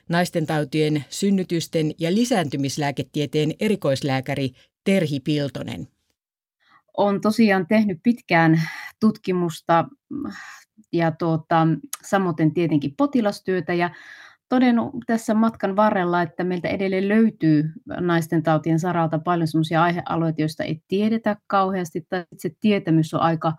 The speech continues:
Speaker 2: vähäistä ja, ja sinälleen koin itse kovasti tarvetta siihen, että, että toki mun ryhmä on fokusoitunut tiettyihin, ää, sairauksiin naistentautien alalla, mutta tämmönen yleinen terveys kyllä alkoi kiinnostamaan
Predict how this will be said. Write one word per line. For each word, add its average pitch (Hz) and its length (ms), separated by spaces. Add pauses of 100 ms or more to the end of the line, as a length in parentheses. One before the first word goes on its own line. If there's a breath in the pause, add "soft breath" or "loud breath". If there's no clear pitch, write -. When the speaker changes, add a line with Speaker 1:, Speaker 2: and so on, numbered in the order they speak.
(440 loud breath)
Speaker 2:
vähäistä 180 560
ja, 156 220 (100)
ja 165 180 (280)
sinälleen 170 480
koin 175 220
itse 165 260
kovasti 180 460
tarvetta 160 480
siihen, 165 460
että, - 380
että 160 240
toki 175 280 (180)
mun 175 200
ryhmä 185 340
on 160 100 (580 loud breath)
fokusoitunut 202 720
tiettyihin, 170 680 (340 loud breath)
ää, 160 180
sairauksiin 160 1080
naistentautien 160 760
alalla, 160 360
mutta 156 300
tämmönen 165 480
yleinen 175 420
terveys 151 520
kyllä 156 240
alkoi 147 240
kiinnostamaan 160 800